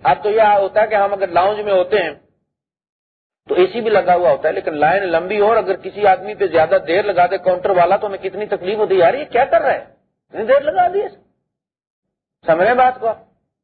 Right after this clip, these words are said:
اے سی میں ہوتے ہیں تو ہمیں لمبی لائن پسند نہیں ہوتی، لیکن وہاں کتنا لمبا حساب ہو۔ "کل صغیر و کبیر مستتر۔" ابن عباس فرماتے ہیں ہر مسکراہٹ اور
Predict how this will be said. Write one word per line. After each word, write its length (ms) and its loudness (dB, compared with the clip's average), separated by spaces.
اے 260 2
سی 120 0
میں 120 2
ہوتے 260 0
ہیں 200 2
تو 120 2
ہمیں 140 0
لمبی 320 -2
لائن 260 2
پسند 340 -2
نہیں 180 -4
ہوتی، 340 -4
لیکن 340 0
وہاں 280 2
کتنا 320 -4
لمبا 380 0
حساب 360 -2
ہو۔ 60 -12
"کل 260 2
صغیر 480 -2
و 60 -2
کبیر 440 0
مستتر۔" 560 0
ابن 180 0
عباس 360 2
فرماتے 440 0
ہیں 60 0
ہر 220 2
مسکراہٹ 600 0
اور 60 -2